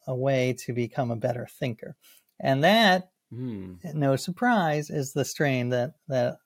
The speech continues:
Speaker 1: I resonate with. And I do think it is a great way to learn for many reasons. I mean, first, it's, it's more fun.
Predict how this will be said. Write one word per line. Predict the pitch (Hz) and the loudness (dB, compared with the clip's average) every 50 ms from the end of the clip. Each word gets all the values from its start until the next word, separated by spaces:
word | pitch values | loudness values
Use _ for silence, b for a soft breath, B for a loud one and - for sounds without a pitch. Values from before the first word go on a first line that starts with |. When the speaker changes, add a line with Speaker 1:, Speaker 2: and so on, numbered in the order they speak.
| _ _ | _ _
Speaker 1:
I | 135 135 135 143 143 139 135 135 131 135 147 165 - | -4 -2 -2 0 0 0 0 0 0 -2 -4 -6 -8
resonate | 139 131 127 123 117 - 131 120 117 117 135 - | -2 0 2 2 0 0 -4 -6 -6 -6 -4 -2
with. | 180 170 180 202 202 - B B B B B B B B B B B B B B _ _ _ _ _ _ | 2 2 2 2 0 -6 B B B B B B B B B B B B B B _ _ _ _ _ _
And | - 160 160 156 156 151 151 156 | 6 6 8 8 6 4 4 4
I | 160 147 - - 135 131 156 165 | 4 4 2 2 4 6 6 6
do | 156 180 202 226 | 8 8 8 6
think | 226 220 - 202 180 170 170 160 - - - - - - _ _ - | 6 6 6 6 8 8 4 2 0 -4 -6 -8 -16 -20 _ _ -2
it | 170 156 143 | 0 2 4
is | 143 139 135 123 - | 4 4 2 2 0
a | 143 | -2
great | 127 131 151 151 147 147 143 | 0 2 2 4 4 4 2
way | 147 139 139 | 2 2 4
to | 139 135 | 4 4
learn | 131 131 131 131 131 127 | 4 4 4 2 0 -2
for | - - 147 127 | -2 -2 -2 0
many | 127 147 175 208 226 190 147 | 2 2 4 4 4 4 2
reasons. | 135 131 127 - - - - - - | 2 0 -2 -4 -6 -8 -10 -10 -6
I | 165 143 | -2 -2
mean, | 135 127 117 | 0 0 -2
first, | 117 - - - 202 202 190 202 226 214 - - - - - - _ _ _ _ _ _ _ _ _ _ _ _ _ _ _ _ _ _ | -4 -8 4 8 10 10 10 10 6 4 0 -4 -6 -10 -14 -16 _ _ _ _ _ _ _ _ _ _ _ _ _ _ _ _ _ _
it's, | 170 156 139 135 - - - _ _ _ _ _ _ b b b b b _ _ - | -2 -2 -2 -2 -4 -10 -14 _ _ _ _ _ _ b b b b b _ _ -8
it's | - 156 - - | -6 -6 -4 2
more | 170 156 196 196 | 4 6 6 6
fun. | 196 - - - 147 180 214 190 143 165 180 165 | 4 2 0 2 4 4 4 4 4 2 0 -2